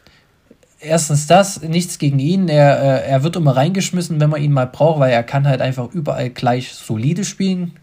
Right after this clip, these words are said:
Ob's gleich gut, gleich schlecht ist, sei mal dahergestellt. Er reißt sich immer den Arsch auf, aber er ist mit Abstand der schlechteste Fußballer im Kader und das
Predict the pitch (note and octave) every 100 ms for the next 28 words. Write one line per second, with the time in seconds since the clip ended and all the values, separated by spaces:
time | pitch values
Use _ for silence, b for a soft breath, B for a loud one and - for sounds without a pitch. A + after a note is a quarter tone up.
0 | - A2 - - A#2 A#2 D3+ D3 D3 A2+
1 | - C#3+ D3 B2 A#2 A#2+ A2+ G#2+ A#2 C#3+
2 | D3 C#3+ C3+ - B B B - A2 C#3
3 | F3 D#3 D3 D#3+ C#3+ A#2 C#3+ D3 B2+ C3
4 | b b b b A#2+ A2+ A2 C3+ D3 C3+
5 | A2 B2+ C#3+ - C3 B2 G#2+ A2 - C#3
6 | D3 C#3 - A2+ C3+ C#3 - A#2 F#2 A2
7 | A#2+ B2 C3 B2 A#2+ A2+ G#2+ -